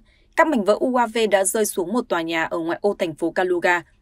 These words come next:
và không có thiệt hại lớn hay thương vong nào về người. Phía Ukraine chưa đưa ra bình luận về thông tin trên. Tuy nhiên, trong những tháng gần đây, Ukraine đã tăng cường không kích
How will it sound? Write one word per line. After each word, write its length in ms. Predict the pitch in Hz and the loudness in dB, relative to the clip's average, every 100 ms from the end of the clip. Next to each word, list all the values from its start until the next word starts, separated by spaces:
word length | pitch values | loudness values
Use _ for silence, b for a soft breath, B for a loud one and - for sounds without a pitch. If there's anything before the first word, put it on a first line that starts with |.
| _ | _
và 200 | - 185 | 4 4
không 200 | 262 254 | 4 0
có 80 | 214 | 0
thiệt 240 | 220 247 | -2 -4
hại 180 | 202 190 | -4 -4
lớn 320 | 180 185 180 | 0 0 0
hay 180 | 262 254 | -2 -2
thương 180 | 220 202 | 0 0
vong 200 | 202 190 | 0 0
nào 140 | 180 | -2
về 120 | 156 165 | -2 0
người. 220 | 165 160 - _ _ _ _ _ | 0 -2 -6 _ _ _ _ _
Phía 140 | 254 254 | 0 4
Ukraine 500 | 320 302 285 285 269 | 6 6 6 4 -2
chưa 180 | - 269 | -2 -2
đưa 140 | 254 | 0
ra 140 | 247 220 | 0 -2
bình 200 | 196 175 | -2 -2
luận 140 | 175 | 0
về 100 | 170 | -2
thông 200 | 185 190 | -2 -4
tin 160 | 202 185 | -6 -2
trên. 240 | 196 180 - _ _ _ - | 0 0 -4 _ _ _ 0
Tuy 100 | 247 | 4
nhiên, 200 | 247 240 | 4 2
trong 240 | 254 233 | 0 2
những 260 | 214 196 269 | 2 2 0
tháng 240 | 220 190 | -2 -2
gần 160 | 254 185 | 0 2
đây, 200 | 196 - 220 | 2 2 -4
Ukraine 440 | 202 196 196 185 | 0 0 0 -2
đã 120 | 185 | -4
tăng 260 | 190 240 233 | -4 -4 -2
cường 260 | 233 180 | -2 -2
không 220 | 175 233 214 | -2 -4 0
kích 160 | 349 | 0